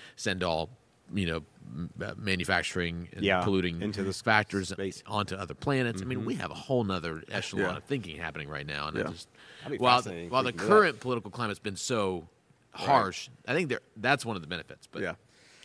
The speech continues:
Speaker 3: Um, since I started Thirty Thousand Foot View, I'll just say I, I think I agree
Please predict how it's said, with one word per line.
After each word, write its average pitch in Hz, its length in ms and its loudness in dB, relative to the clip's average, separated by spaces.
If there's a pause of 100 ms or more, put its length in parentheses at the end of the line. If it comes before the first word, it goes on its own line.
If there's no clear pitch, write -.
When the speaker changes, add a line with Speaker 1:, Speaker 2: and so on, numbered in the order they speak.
(160)
Speaker 3:
Um, 131 580 6 (140)
since 156 220 2
I 151 40 4
started 135 280 6
Thirty 131 180 6
Thousand 113 280 6
Foot 107 140 -2
View, 101 200 2
I'll 110 100 6
just 110 140 -4
say 113 140 2
I, 110 160 4 (180)
I 113 80 0
think 131 240 0
I 101 380 2 (420)
agree 104 720 2